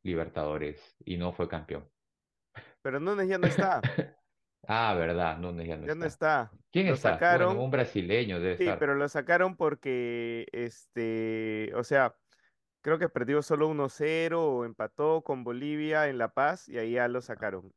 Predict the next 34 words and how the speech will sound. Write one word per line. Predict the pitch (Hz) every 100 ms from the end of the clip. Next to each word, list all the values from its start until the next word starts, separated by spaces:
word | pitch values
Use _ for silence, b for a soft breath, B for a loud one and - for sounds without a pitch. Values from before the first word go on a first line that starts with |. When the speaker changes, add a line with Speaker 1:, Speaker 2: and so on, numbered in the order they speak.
| -
Speaker 2:
Y | 113
Speaker 1:
Con | 92
un | 120
Speaker 2:
ya |
Speaker 1:
equipo | 120 120 101
boliviano, | 87 85 85 80 80 -
sí, | 82
Speaker 2:
con |
un | -
Speaker 1:
sí, |
Speaker 2:
equipo | 82 131
Speaker 1:
sí. |
Speaker 2:
boliviano. | 123 107 101 95 90 - -
Speaker 1:
Sí, | 78
sí, | 82
me | 78 76
Speaker 2:
Y | 139 147
Speaker 1:
acuerdo. |
Speaker 2:
ya | 151
el | 151
otro | 151 139
Speaker 1:
Con | 135
el | 139
Speaker 2:
técnico | 147 127 127
Speaker 1:
que, | 131
el | 120
Speaker 2:
ya |
Speaker 1:
que | 127 123
Speaker 2:
fue | 120 123
Speaker 1:
eliminó |
Speaker 2:
Núñez | 151 151 151
Speaker 1:
a | 135
Aurora, | 143 202 180 110
pues, | 110 92